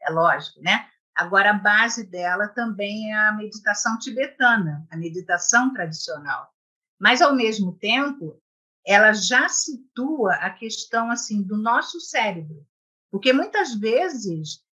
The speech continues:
as pessoas, é, sofrem, né, de ansiedade, estresse, porque elas não dão, elas não conseguem, e assim, isso é comum, né? Nós não conseguimos parar,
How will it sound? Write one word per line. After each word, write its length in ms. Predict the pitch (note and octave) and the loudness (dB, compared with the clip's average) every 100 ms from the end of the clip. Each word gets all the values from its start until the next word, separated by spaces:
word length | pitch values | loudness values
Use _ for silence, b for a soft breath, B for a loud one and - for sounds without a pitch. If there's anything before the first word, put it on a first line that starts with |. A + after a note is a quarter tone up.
| _ - | _ -8
as 160 | F3+ | -6
pessoas, 1000 | - G#3+ - A#3 A3+ A3 G#3 - - - - | -2 -4 -4 -4 -2 -2 -4 -6 -14 -18 -8
é, 240 | F3+ E3 D#3 | -4 -2 -4
sofrem, 720 | - - C4 E4+ - D#3+ D3 _ D3+ | -6 0 2 2 -2 -8 -8 _ -2
né, 320 | F#3 C4+ - _ _ _ | 0 0 -4 _ _ _
de 140 | E3 | -6
ansiedade, 1000 | E3+ - F3+ D#3 F3 G#3 G#3 E3 D#3 D3+ E3 | -4 -2 -4 2 8 8 8 2 -10 -16 -8
estresse, 880 | D#3+ - G3 G#3 G#3+ F#3+ - - _ _ _ _ | -6 -4 2 2 2 -2 -6 -12 _ _ _ _
porque 340 | C4 C4 - C#4 | -6 -6 -2 0
elas 320 | C#4 C#4 C#4 | 2 0 0
não 420 | C#4+ F4+ G#4+ C4+ | 0 0 -2 -4
dão, 540 | G3 B3+ G4 C4 F3 _ _ - | 2 2 2 -2 -6 _ _ -8
elas 240 | G3 A3 | -2 -2
não 260 | B3 F4 - | -2 -4 -4
conseguem, 1000 | G#4+ G4 - C4+ B3 D4 F#3+ C3+ C3 D3 _ _ _ _ - | -8 -10 -8 -4 -4 -4 -8 -12 -14 -16 _ _ _ _ -4
e 160 | G3 G#3+ | 4 4
assim, 400 | G#3+ A3 E3 F3 | 4 -2 -4 -4
isso 160 | G3 | -4
é 60 | G3 | -2
comum, 520 | B3 G3+ G3+ B3 - _ _ | 2 2 2 -2 -6 _ _
né? 320 | D#3 E3 A3 - _ _ _ _ _ _ _ _ _ _ _ _ _ - | -6 -2 -2 -6 _ _ _ _ _ _ _ _ _ _ _ _ _ 4
Nós 540 | G#3 B3+ F#3 F3 - | 8 10 8 4 -4
não 380 | G3 A#3+ F#4 - | 0 4 4 2
conseguimos 880 | G4 F#4 - C#4 F#3 A#3+ D4+ A#3 - | -2 -2 -2 -6 -4 -4 -4 -6 -10
parar, 560 | - D4+ D4 G#3 A3+ | 2 4 4 0 -2